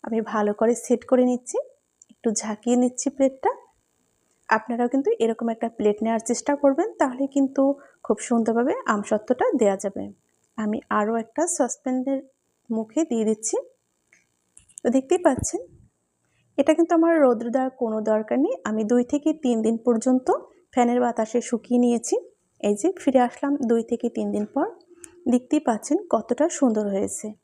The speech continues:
একদমই রৌদ্রে দেওয়ার ঝামেলা ছাড়া। আর এখন গরমের সিজন, সবারই বাসা বাড়িতে ফ্যান চলে,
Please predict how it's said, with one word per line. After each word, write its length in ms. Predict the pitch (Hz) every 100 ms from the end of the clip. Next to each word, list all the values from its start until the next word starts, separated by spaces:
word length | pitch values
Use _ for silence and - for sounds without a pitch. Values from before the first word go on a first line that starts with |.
| _ _ _ _ _ - 226
একদমই 320 | 226 269 349 349
রৌদ্রে 300 | 302 277 311
দেওয়ার 180 | 302 302 285
ঝামেলা 300 | 285 285 294 -
ছাড়া। 200 | 311 453 - _ _ _ -
আর 80 | - 202
এখন 220 | 214 - 285 262
গরমের 340 | 208 202 208
সিজন, 280 | - 226 349 554 - _ _ _ _
সবারই 380 | - 214 214 226 220
বাসা 200 | 208 226
বাড়িতে 220 | 233 226 247 -
ফ্যান 180 | 226 226
চলে, 180 | - 294